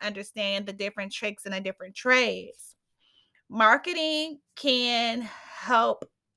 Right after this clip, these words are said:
a business so drastically. Just think about it. When the Super Bowl back in,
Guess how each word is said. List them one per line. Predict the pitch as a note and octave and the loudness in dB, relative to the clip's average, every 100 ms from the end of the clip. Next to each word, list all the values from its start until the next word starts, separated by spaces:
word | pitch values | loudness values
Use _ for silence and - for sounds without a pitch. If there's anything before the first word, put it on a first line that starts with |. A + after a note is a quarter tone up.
| _ | _
a | A3 G3+ | 2 4
business | G#3+ G#3 G3+ G#3+ G3 F#3 - - - - _ _ _ _ _ _ _ | 2 0 -2 -4 -4 -4 -10 -14 -16 -20 _ _ _ _ _ _ _
so | - - A3+ A3+ B3 | -8 4 8 8 6
drastically. | A#3 A3+ G#3+ A3 - F#3 E3 F#3 G#3 _ _ _ _ - | 2 2 2 0 -6 -12 -12 -14 -16 _ _ _ _ -8
Just | A#3+ D4 E4+ | 2 2 2
think | D#4+ C4+ C4 | -4 -4 -2
about | G#3+ D4 F#3+ | 4 4 4
it. | F#3+ | 0
When | G#3+ G#3+ G#3 _ _ _ _ _ - | 0 0 -2 _ _ _ _ _ -6
the | G#3 | -4
Super | D4 C4 | 0 0
Bowl | B3+ B3 A#3+ | 4 6 6
back | A3+ A3+ A3+ | 6 4 2
in, | G#3+ | -4